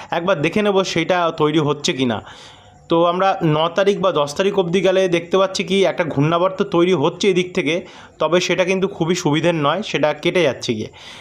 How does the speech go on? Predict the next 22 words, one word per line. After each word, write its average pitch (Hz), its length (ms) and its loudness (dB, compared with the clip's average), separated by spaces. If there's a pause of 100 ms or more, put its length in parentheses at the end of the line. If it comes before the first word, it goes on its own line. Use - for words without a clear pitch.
(220)
এগারো 185 320 0
তারিখ 208 300 0
নাগাদ 202 260 2
আমরা 202 180 2
দেখতে 170 240 0
পাচ্ছি 196 200 2
একটা 190 140 0
ঘূর্ণাবর্ত 175 500 0
এখান 170 340 2
থেকে - 160 0
তৈরি 170 280 0
হচ্ছে 190 260 0
এগারো 160 220 2
বারো 165 160 2
তারিখের 170 360 0
মধ্যে। 170 260 2 (540)
তবে 156 160 2 (140)
এই 202 140 4
ঘূর্ণাবর্তটাও 196 680 2
কিন্তু 190 300 0
আমরা 165 220 0
সরাসরি, 170 560 0